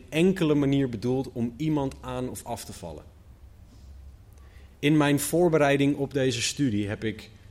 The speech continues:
veel geluisterd van, ehm, verschillende ideeën over de tekst die we nu aan het behandelen zijn, in Romeinen negen. En er zijn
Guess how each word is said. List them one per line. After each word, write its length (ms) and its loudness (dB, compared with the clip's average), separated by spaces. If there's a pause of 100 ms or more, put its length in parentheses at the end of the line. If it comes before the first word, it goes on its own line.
(240)
veel 340 4
geluisterd 760 -2
van, 420 -4 (640)
ehm, 360 -6 (240)
verschillende 800 2
ideeën 580 2
over 320 0
de 120 -8
tekst 380 -8 (380)
die 140 -6
we 80 -4
nu 180 -2
aan 120 -6
het 100 -6
behandelen 420 -6
zijn, 260 -10
in 140 -4
Romeinen 460 -2
negen. 360 -6 (1500)
En 140 2
er 80 6
zijn 480 4